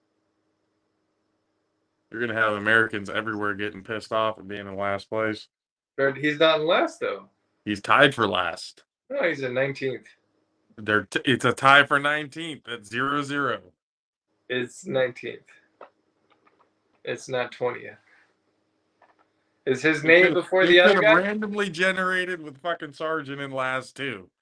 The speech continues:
Speaker 2: <clears throat> Is it on the names, on the standings, on the names?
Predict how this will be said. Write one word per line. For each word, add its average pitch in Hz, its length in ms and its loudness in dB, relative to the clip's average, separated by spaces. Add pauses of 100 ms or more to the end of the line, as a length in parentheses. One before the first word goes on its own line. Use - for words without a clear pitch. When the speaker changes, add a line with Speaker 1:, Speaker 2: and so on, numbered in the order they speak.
(220)
Speaker 2:
<clears throat> 139 440 -8 (920)
Is 160 180 4
it 165 140 0 (140)
on 160 140 4
the 160 120 -2
names, 156 420 -2 (120)
on 139 100 -10
the 135 80 -12
standings, 131 640 -2
on 127 100 -6
the 127 80 -8
names? - 500 -8